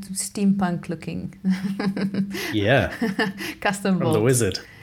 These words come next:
Speaker 1: From the wizard. <laughs>
Speaker 2: Yeah.
Speaker 1: Yeah, my, very heavy that you don't wanna carry over rocks or anything.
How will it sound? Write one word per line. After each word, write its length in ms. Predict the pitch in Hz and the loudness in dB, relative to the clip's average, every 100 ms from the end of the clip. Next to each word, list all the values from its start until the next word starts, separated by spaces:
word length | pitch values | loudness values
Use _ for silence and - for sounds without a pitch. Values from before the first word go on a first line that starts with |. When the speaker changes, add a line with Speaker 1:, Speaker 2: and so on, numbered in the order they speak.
| - _ - - | -20 _ -20 -10
Speaker 1:
From 240 | 151 156 160 | -2 -2 0
the 100 | 165 | 0
wizard. 440 | 170 160 156 156 | 0 2 0 0
<laughs> 580 | 190 226 196 196 302 - | -2 -2 -4 2 2 4
Speaker 2:
Yeah. 340 | 123 120 254 - - | 2 2 0 -12 0
Speaker 1:
Yeah, 380 | 196 180 165 165 - | 4 4 2 -2 -2
my, 220 | 196 190 | 2 4
very 520 | 185 180 196 214 233 240 | 2 0 2 6 6 6
heavy 300 | 226 208 208 | 4 4 2
that 200 | 190 196 | 2 2
you 60 | |
don't 120 | 190 202 | 2 4
wanna 140 | 190 | 2
carry 340 | 196 185 185 | 2 4 4
over 520 | 175 180 180 165 160 160 - - - _ | 2 2 2 2 0 -2 -8 -20 -20 _
rocks 480 | 190 170 160 160 - | -2 0 0 -2 -4
or 100 | 185 | -2
anything. 520 | 165 170 156 - - | -4 -4 -8 -10 -10